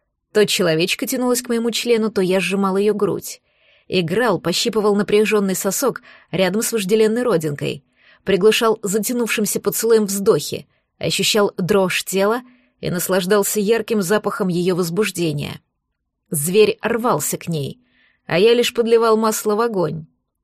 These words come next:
но не спешил. Растягивал удовольствие, наслаждался. Хотел приблизиться к самой грани, чтобы сдерживаться было невыносимо,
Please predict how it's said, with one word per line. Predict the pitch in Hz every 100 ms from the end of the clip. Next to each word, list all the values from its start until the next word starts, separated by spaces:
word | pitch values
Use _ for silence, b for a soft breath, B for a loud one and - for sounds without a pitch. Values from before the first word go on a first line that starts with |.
| _
но | 180 214
не | 254
спешил. | 302 339 311 - 147 - - _ _ _ _ -
Растягивал | - 180 185 226 208 190 202 -
удовольствие, | 226 247 226 151 - 143 131 - _ _ _ _
наслаждался. | - 175 175 190 226 226 196 120 - - 110 - b b b b
Хотел | 180 - 220
приблизиться | 220 220 220 214 220 -
к | -
самой | - 196 214
грани, | 214 247 262 151 131
чтобы | - 180 185
сдерживаться | 160 196 196 196 214
было | 190 202
невыносимо, | 202 208 240 247 - 165 147